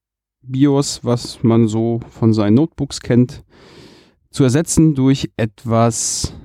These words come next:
Freies, was sich Coreboot schimpft.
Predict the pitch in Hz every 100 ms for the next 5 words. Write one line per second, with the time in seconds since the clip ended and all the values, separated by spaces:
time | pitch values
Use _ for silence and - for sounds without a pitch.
0 | - - - - 131 139 139 - - -
1 | - - - _ - 117 - - 117 -
2 | - _ - 117 123 113 - 113 92 -